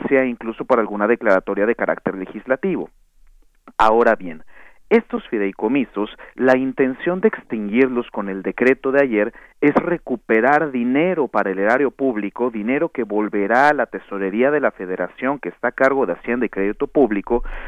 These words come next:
para poder redistribuir estos recursos, como anunció esta misma mañana el presidente López Obrador.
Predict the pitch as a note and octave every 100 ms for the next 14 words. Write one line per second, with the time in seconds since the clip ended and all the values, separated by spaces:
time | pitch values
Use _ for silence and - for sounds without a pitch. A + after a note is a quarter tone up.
0 | - G#2+ G#2 - A2+ A#2 D3 F3 C#3 G#2+
1 | - A2+ G2+ A2+ C3+ C#3 - C#3 G#2 -
2 | A#2+ A2 G2+ - G#2+ G2+ G2+ G2+ G2 C3+
3 | C3+ B2+ B2+ B2 A#2+ B2 B2+ C#3 D#3 D#3
4 | G#2 - F2+ - G2 G2+ G2+ G#2+ A2 A#2+
5 | - D3 D#3+ D3 A#2+